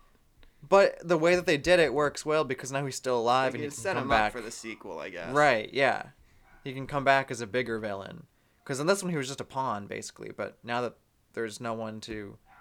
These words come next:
Speaker 1: use him as a pawn, he can take full revenge in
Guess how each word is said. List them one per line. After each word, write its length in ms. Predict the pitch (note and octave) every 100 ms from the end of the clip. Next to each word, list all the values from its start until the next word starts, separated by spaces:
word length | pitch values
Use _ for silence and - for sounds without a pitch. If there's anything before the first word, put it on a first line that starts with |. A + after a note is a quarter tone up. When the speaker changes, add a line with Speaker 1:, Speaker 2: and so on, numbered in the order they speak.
| _ _ -
Speaker 1:
use 240 | - A#2 A#2
him 80 | D3+
as 100 | D3+
a 60 |
pawn, 540 | - E3+ E3+ E3 E3+ C#3+
he 180 | C#3+ A#2+
can 200 | C3+ B2
take 200 | B2+ -
full 180 | A#2+
revenge 540 | A2+ A2 A2+ A2+ A2+ -
in 220 | A2+ A2